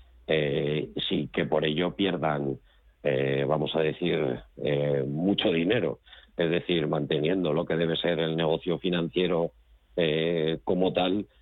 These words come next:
eh, pero adaptando, eso sí, pues la situación a la situación económica general, ¿no? Así que me parece que es un debate interesante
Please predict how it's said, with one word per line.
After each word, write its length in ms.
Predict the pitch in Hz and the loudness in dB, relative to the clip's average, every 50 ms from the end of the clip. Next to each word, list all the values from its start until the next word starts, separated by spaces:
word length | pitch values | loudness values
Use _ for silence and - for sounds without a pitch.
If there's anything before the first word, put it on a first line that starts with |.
| _ _ _ - | _ _ _ -4
eh, 240 | 73 73 78 78 78 - | 0 0 0 0 0 0
pero 160 | 82 78 78 | 0 2 2
adaptando, 720 | 78 78 76 - - 82 87 98 90 78 78 82 78 73 | 2 0 0 -2 -2 -2 0 0 0 2 2 2 2 2
eso 220 | 78 80 - 87 82 | 0 0 0 -2 -4
sí, 260 | - - 82 85 90 | -2 0 0 0 0
pues 240 | - 98 85 - - | 2 0 0 0 0
la 80 | 73 | 0
situación 720 | 69 - 71 69 80 76 - - 78 76 80 87 87 90 90 82 | -2 -2 0 0 0 0 0 0 0 0 0 0 0 0 0 0
a 100 | 71 69 | 0 0
la 140 | 67 65 62 | 0 0 -2
situación 400 | - 71 69 - - 73 76 78 | -4 -4 -6 -4 -2 0 0 0
económica 540 | 73 - 80 78 80 78 71 69 - 67 | 0 0 0 0 0 0 -2 -2 -2 -4
general, 460 | - - - 62 60 67 73 71 65 62 | -4 -4 -6 -4 -2 0 0 0 0 -2
¿no? 80 | - - - - - - - - | -6 -8 -12 -18 -20 -20 -20 -6
Así 240 | - 76 - 92 82 | -4 -2 -2 0 0
que 240 | 76 90 85 82 80 | 2 2 2 2 2
me 160 | 85 85 82 | 2 0 2
parece 260 | 82 82 82 78 92 | 2 0 0 0 0
que 60 | 90 98 | 0 0
es 100 | - - | 0 0
un 100 | 110 104 | 2 2
debate 300 | 98 95 95 92 98 95 | 4 2 2 2 0 -2
interesante 720 | 90 87 95 87 87 82 - 98 92 87 - 110 113 110 | 0 0 0 2 2 0 0 0 0 2 2 2 2 0